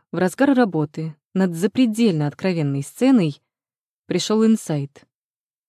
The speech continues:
Я поняла, что для настоящего раскрытия чувственности после сорока нужны не рассказы об интимной близости,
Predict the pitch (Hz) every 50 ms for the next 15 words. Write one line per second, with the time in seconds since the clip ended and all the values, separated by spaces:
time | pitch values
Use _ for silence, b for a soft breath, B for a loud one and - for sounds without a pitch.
0 | _ _ _ _ _ _ 196 196 226 233 226 - 254 254 269 285 285 285 247 180
1 | 160 - - 226 220 185 185 180 180 175 - - 202 202 208 196 - - 175 165
2 | 170 175 175 - - 214 202 - - 165 156 151 - - 160 196 - - 254 247
3 | 220 190 175 - - 180 156 - 170 156 - - 170 156 - 185 180 185 185 -
4 | - 151 147 139 - _ _ _ _ _ _ _ _ _ _ - 220 233 214 220
5 | 240 240 233 233 226 233 233 - - - 302 311 285 233 208 180 170 156 190 196
6 | 214 202 - - 226 185 165 165 175 175 190 220 226 202 160 151 143 - - -
7 | - 170 156